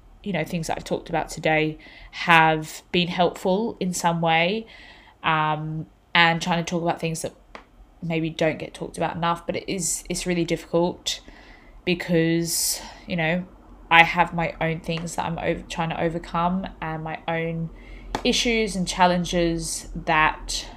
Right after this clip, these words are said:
I'm trying to conquer. Um, but going back to feeling more present, I think gratitude is a big one as well.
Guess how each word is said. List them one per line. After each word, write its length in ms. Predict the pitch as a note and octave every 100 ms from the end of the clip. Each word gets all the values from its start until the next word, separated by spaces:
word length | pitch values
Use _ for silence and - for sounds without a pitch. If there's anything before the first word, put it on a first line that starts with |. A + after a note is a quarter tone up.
| - - - F3
I'm 120 | F3+
trying 220 | F3 E3+
to 80 | D#3+
conquer. 520 | - G#3+ A3 F3 - - - -
Um, 560 | G#3 F#3+ F3+ F3 F#3 F3+ -
but 280 | G#3+ F#3+ -
going 200 | G#3+ G#3+
back 160 | G#3 -
to 100 | F#3
feeling 320 | G3+ G3 F3+
more 140 | F3+
present, 840 | F3 - F#3+ F3+ F3 E3+ - - - - - - -
I 60 |
think 240 | F3+ C4+ F#3+
gratitude 560 | F#3 F#3+ F#3 - F#3
is 120 | E3+ E3
a 60 |
big 280 | D#3+ D#3+ -
one 240 | D#3 D#3+
as 180 | E3 -
well. 500 | D#3+ D3+ D#3+ F3+ F#3